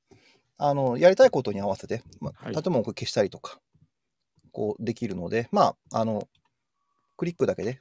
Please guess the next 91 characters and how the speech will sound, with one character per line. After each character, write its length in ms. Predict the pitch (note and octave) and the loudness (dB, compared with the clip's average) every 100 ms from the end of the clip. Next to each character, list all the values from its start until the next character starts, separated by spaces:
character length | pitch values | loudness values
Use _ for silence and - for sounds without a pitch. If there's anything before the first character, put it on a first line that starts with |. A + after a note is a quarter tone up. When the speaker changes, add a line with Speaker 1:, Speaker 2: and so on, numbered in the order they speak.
| - | -10
Speaker 1:
簡 180 | - A#2+ | -6 -4
単 80 | B2+ | -2
に 40 | |
で 80 | B2 | -2
き 80 | C3+ | -2
る 60 | |
か 100 | C#3 | 0
な 80 | F#3+ | -2
っ 60 | A3 | -2
て 100 | B2+ | -6
い 20 | |
う 20 | |
ふ 40 | |
う 20 | G2+ | -6
な 140 | F2 | -10
と 100 | - | -12
こ 100 | - | -12
ろ 80 | C#2 | -12
で 100 | - | -12
ち 100 | - | -14
ょ 20 | |
っ 40 | |
と 60 | - | -14
さ 140 | - | -10
せ 100 | F#2 | -8
て 60 | G2 | -8
も 100 | E2 | -10
ら 100 | E2+ | -14
い 60 | F2 | -14
ま 120 | E2 | -14
し 80 | - | -14
た。 100 | - | -18
Speaker 2:
は 60 | |
い。 40 | _ _ - | _ _ -18
は 200 | - F#2 | -12 -6
い。 20 | |
Speaker 1:
使 120 | - | 0
い 40 | G3 | 2
や 60 | |
す 80 | G3+ | 4
い 40 | |
か 80 | F3 | 4
ど 80 | C3 | 4
う 40 | |
か 80 | A2 | 4
は 60 | B2 | 0
ち 80 | A2 | -2
ょ 20 | |
っ 20 | |
と 100 | F#2+ | -6
主 140 | - | -4
観 180 | - A#2+ | 0 2
な 100 | A#2+ | 2
ん 40 | G#2+ | 0
で 60 | |
す 100 | - | -2
が、 80 | F#2+ - | 0 0
<laughs> 80 | - | -4
す 140 | - | 0
い 40 | B2+ | 2
ま 60 | |
せ 120 | A#2+ - | 4 2
ん。 40 | |
Speaker 2:
<laughs> 60 | - | -2
い 60 | F#3 _ _ - | -12 _ _ -4
や、 120 | A#2 B2 | -2 2
い 80 | C#3 | 2
い 20 | |
で 80 | A#2+ | 2
す 100 | G#2+ | 0
ね。 120 | G2 | 0
こ 120 | - | 6
れ、 260 | D#3 B2+ - | 6 6 -2
あ 180 | - A#2 | -4 -2
の、 160 | A2 G#2+ | -2 -4
Speaker 1:
は 120 | A2+ | -4
い。 120 | A#2 - _ _ _ _ | -8 -16 _ _ _ _
Speaker 2:
子 100 | C#3 | 2
供 180 | F#3+ G#3 | 4 4
と 100 | A#3 | 4
か 80 | F3+ | 6
が 120 | A#2 | 8
よ 120 | A#2+ | 6
く 320 | A#2+ G2 G2+ - | 4 0 0 -2
地 120 | C#3 | -2
域 140 | C#3 | 2
学 200 | D#3 D3 | 2 2
習 140 | - A#2 | 2 0
と 80 | |
か 120 | - F#2+ | 0 -2
で、 220 | F#2+ | -2